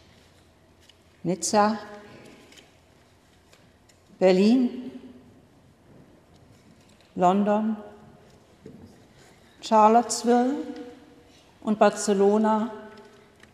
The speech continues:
ganz neu. Das ist nur ein kleiner Teil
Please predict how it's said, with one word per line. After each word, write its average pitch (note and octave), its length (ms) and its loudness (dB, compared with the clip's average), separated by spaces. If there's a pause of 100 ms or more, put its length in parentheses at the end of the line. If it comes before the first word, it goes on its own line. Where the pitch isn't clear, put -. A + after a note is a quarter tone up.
(120)
ganz F#3+ 480 -8
neu. E3 280 0 (3500)
Das A#3 160 2
ist C#4+ 200 -2
nur C4+ 100 4
ein B3+ 200 2
kleiner B3 480 4
Teil E3 580 2